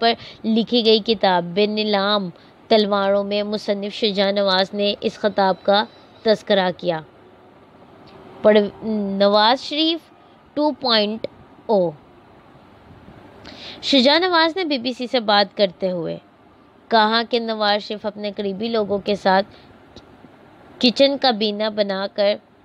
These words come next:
जैसे हुकूमत चलाते रहे हैं, अब अपनी जमात में भी वैसे ही चला रहे हैं। वो ही चार प्यारे पहले भी थे और आज भी हैं, मुझे इनमें कोई ख़ास तब्दीली देखने में नहीं आई।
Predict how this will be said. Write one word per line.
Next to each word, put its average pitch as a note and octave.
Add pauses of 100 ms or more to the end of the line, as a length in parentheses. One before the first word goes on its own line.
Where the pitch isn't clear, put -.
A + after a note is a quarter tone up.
(120)
जैसे G#3+
हुकूमत G#3+
चलाते G#3
रहे F#3+
हैं, F#3+ (180)
अब G3+
अपनी G3+
जमात F#3+
में G3
भी G3
वैसे F#3+
ही G3
चला D#3
रहे D#3+
हैं। D#3+ (1400)
वो G#3
ही D#4+
चार C4+
प्यारे C4
पहले F#3+
भी A3+
थे A#3
और A3
आज F3
भी G3+
हैं, F#3+ (880)
मुझे G#3
इनमें G3+
कोई G#3
ख़ास F3+
तब्दीली G#3
देखने G3+
में A#3
नहीं A#3
आई। F#3+